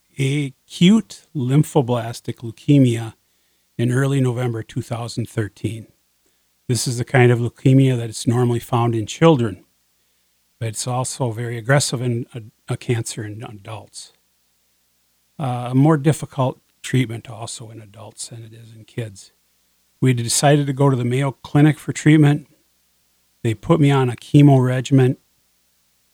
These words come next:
I was fortunate enough that my cancer went into remission after my first regimen. My doctor,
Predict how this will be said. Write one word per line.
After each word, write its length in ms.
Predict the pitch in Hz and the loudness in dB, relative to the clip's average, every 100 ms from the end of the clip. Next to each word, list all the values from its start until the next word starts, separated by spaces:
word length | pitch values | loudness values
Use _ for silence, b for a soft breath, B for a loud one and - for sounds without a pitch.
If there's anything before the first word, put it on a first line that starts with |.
| _ _ | _ _
I 40 | 107 | -14
was 100 | - | -2
fortunate 440 | 135 143 - 151 | 4 4 4 4
enough 360 | 139 139 135 - | 4 4 0 -8
that 260 | 117 113 120 | -10 -10 -14
my 160 | 110 | -16
cancer 500 | - - 135 - 139 | -6 0 2 0 -4
went 180 | 123 123 | -4 -4
into 300 | 127 - 139 | -4 -4 -4
remission 720 | 110 107 120 120 - 113 101 - _ _ _ _ _ _ - | -4 -2 0 0 0 -2 -4 -8 _ _ _ _ _ _ -10
after 320 | 110 113 - | -8 -4 0
my 160 | 120 104 | 0 -2
first 360 | - 113 - | -8 -8 -2
regimen. 460 | 139 131 117 107 - _ _ _ _ _ _ _ _ _ _ | 2 2 0 -6 -12 _ _ _ _ _ _ _ _ _ _
My 100 | 107 | -14
doctor, 500 | 104 127 131 - 131 | -8 -4 -2 -2 -4